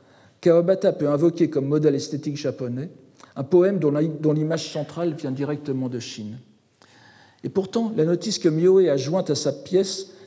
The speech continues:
dit assez qu'il relate une expérience réelle et personnelle, comment la lune semblait l'accompagner et le protéger sur le chemin nocturne de sa cabane de méditation. Tous ses lecteurs sont bien sûr capables, ou étaient capables, de reconnaître l'emprunt. Et ce n'est pas l'origine-,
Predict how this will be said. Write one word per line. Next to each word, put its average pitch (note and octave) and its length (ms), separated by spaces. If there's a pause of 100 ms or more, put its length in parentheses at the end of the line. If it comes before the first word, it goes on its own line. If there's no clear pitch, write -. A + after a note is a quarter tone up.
dit E3 180
assez G3+ 260
qu'il C#3+ 180
relate E3+ 360
une C#3 100
expérience D#3 560
réelle D#3 560
et C3+ 60
personnelle, D3 680 (520)
comment E3 240
la D#3 140
lune E3+ 220
semblait C#3+ 320
l'accompagner C3+ 600
et C3 40
le B2 100
protéger C#3 460
sur C#3+ 160
le B2+ 60
chemin C3 280
nocturne C3 420
de B2+ 80
sa B2 140
cabane B2+ 340
de B2 100
méditation. A#2+ 580 (1000)
Tous A3+ 140
ses - 160
lecteurs F#3 440
sont - 160
bien D#3 220
sûr E3 260
capables, D3 520 (180)
ou D3 140
étaient D3+ 200
capables, D3+ 520 (340)
de D3 80
reconnaître C#3+ 500
l'emprunt. B2+ 420 (460)
Et D3+ 60
ce E3+ 100
n'est D#3+ 140
pas F#3 120
l'origine-, D#3 460